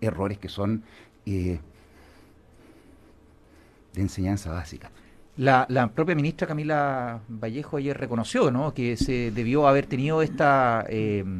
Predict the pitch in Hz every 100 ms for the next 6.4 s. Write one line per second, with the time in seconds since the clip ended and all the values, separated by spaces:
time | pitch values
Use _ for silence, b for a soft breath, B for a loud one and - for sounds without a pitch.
0 | 87 117 113 120 113 135 127 131 127 123
1 | 170 - - 101 90 101 101 101 95 -
2 | 107 - - 92 90 - 139 165 101 104
3 | 117 104 101 107 104 98 104 120 117 110
4 | 120 120 120 117 143 123 113 135 135 123
5 | 104 98 107 175 185 190 277 139 104 107
6 | 107 123 139